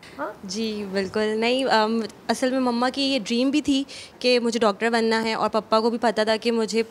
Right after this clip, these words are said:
Speaker 2: शुरू से पसंद है मेडिसिन, तो फिर, अ, उन्होंने बहुत सपोर्ट किया and he was like, "Go for it।" तो बस फिर डॉक्टर बन गए।
Speaker 1: अरे वाह, very nice। अ, इधर हनीफ, अ, राजा साहब,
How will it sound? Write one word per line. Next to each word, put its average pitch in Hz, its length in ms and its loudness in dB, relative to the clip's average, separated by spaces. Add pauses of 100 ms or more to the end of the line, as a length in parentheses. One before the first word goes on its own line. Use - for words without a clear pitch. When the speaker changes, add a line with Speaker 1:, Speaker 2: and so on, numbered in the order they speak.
(160)
Speaker 2:
शुरू 233 200 2
से 254 100 2
पसंद 226 340 0
है 208 60 0
मेडिसिन, 190 420 -2 (460)
तो 214 80 2
फिर, 214 420 2
अ, 196 100 4
उन्होंने 208 200 0
बहुत 214 200 0
सपोर्ट 202 400 0
किया 208 160 2
and 208 120 0
he 202 60 -2
was 196 120 -2
like, 196 220 0
"Go 196 160 2
for 202 100 4
it।" 180 140 0 (540)
तो 190 80 0
बस 196 300 -4
फिर 185 180 -2
डॉक्टर 180 280 -2
बन 262 160 2
गए। 254 140 -2 (160)
Speaker 1:
अरे 202 220 4
वाह, 208 280 4
very 190 360 2
nice। 226 200 0 (420)
अ, 233 240 4 (320)
इधर 302 340 2
हनीफ, 277 520 -2
अ, 214 300 4
राजा 208 300 2
साहब, 226 560 0